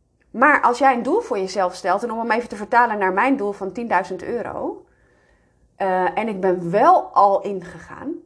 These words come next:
en ik haal het niet, kan ik niemand de schuld geven. Ik kan mezelf niet de schuld geven. Ik kan, tenminste niet de situatie, niet wat ik heb gedaan. Maar a-, dan kan ik het alleen nog maar betrekken op, "Fuck, het is mij gewoon niet gelukt." Dat is intenser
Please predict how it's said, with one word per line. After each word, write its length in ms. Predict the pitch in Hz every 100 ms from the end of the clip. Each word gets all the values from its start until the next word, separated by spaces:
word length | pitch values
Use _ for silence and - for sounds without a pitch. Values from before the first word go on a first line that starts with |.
| _ _
en 140 | - 190
ik 80 |
haal 260 | 175 180 262
het 140 | 190
niet, 420 | 135 277 339 - _ _ _
kan 220 | 202 277
ik 120 | 277
niemand 600 | 214 240 311 277 269 -
de 60 | 196
schuld 380 | - 208 156
geven. 400 | - - 165 -
Ik 80 | 190
kan 180 | - 202
mezelf 360 | 202 269 339 269
niet 140 | 233
de 60 | 226
schuld 340 | - 202 202
geven. 280 | 208 190 -
Ik 120 | 170
kan, 300 | 180 180 -
tenminste 280 | - 220 220
niet 120 | 190
de 60 | 175
situatie, 560 | 196 190 196 254 240
niet 100 | 202
wat 120 | 170
ik 80 | 170
heb 120 | 180
gedaan. 440 | - - 151 254 381
Maar 120 | 226
a-, 100 | 175 -
dan 140 | 196
kan 140 | 247 294
ik 80 |
het 120 | 277 -
alleen 260 | 190 254
nog 100 | 294
maar 100 | 240
betrekken 380 | 208 208 208 196
op, 80 | -
"Fuck, 240 | - 247
het 120 | 202
is 120 | - 180
mij 460 | 180 196 302 453 - _ _ _ _ _
gewoon 440 | - - 196 208 214
niet 200 | 196 -
gelukt." 540 | 165 - - - _ _ _ _ _ _ _
Dat 140 | - 311
is 80 | 302
intenser 880 | 254 233 277 320 - 156 196 427